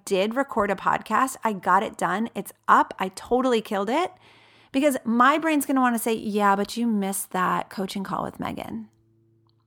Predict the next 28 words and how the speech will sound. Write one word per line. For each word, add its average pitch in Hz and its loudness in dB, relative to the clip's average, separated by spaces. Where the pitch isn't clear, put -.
You 226 -4
see 262 -4
how 302 2
it 302 -4
does 220 -2
that - -2
to 311 -4
us? 359 -4
And 277 4
so, 320 6
obviously, 208 8
you 226 0
know, 147 -4
I've 196 6
apologized 226 6
and 202 -2
I 190 2
have, 165 2
like, 165 -4
rescheduled 240 4
and 190 -4
made 165 -4
it - -6
right 254 6
and 202 -4
it's 185 -8
all 170 2
good. 185 2